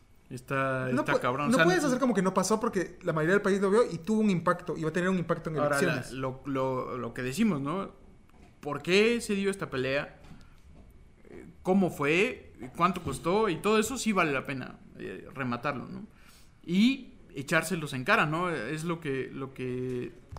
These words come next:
Speaker 1: después ya es la investigación o la corroboración de datos y tal, como las filas de pan de casa presidencial, ¿no?
Speaker 2: A dieciséis quetzales una fila
Speaker 1: A
Speaker 2: de pan,
Speaker 1: dieciséis
Speaker 2: no seas
Speaker 1: quetzales, que
Speaker 2: caro.
Speaker 1: luego sale diciendo la panadera que no, o la empresa de panadería,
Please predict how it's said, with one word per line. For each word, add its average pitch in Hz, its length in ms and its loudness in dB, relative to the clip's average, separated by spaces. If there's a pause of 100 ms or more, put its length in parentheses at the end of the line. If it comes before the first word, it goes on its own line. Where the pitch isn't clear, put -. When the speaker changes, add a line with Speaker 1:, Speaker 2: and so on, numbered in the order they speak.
Speaker 1:
después 151 420 0
ya 156 100 2
es 151 100 -2
la 147 80 -4
investigación 131 800 -4
o 151 40 0
la 127 200 -2
corroboración 123 580 -8
de 139 100 -2
datos 151 520 -2 (600)
y 127 120 -6
tal, 175 300 6
como 143 220 -4
las 135 160 -2
filas 175 260 2
de 147 80 -2
pan 160 240 2
de 151 100 -2
casa 151 240 -6
presidencial, 139 640 -4
¿no? 131 60 -8
Speaker 2:
A 160 80 0
dieciséis 151 340 -4
quetzales 165 340 -2
una 156 140 -4
fila 143 160 -6
Speaker 1:
A - 40 -2
Speaker 2:
de 131 40 -2
pan, 131 80 -6
Speaker 1:
dieciséis 147 280 -4
Speaker 2:
no 143 60 -8
seas - 80 -6
Speaker 1:
quetzales, 170 280 2
que - 60 -6
Speaker 2:
caro. 165 120 2
Speaker 1:
luego 196 180 8
sale 190 220 4
diciendo 185 360 2
la 147 180 0
panadera 160 520 0
que 139 100 -6
no, 147 380 -4
o 139 100 -6
la 131 180 -2
empresa 160 340 -6 (120)
de 131 140 -6
panadería, 135 600 -2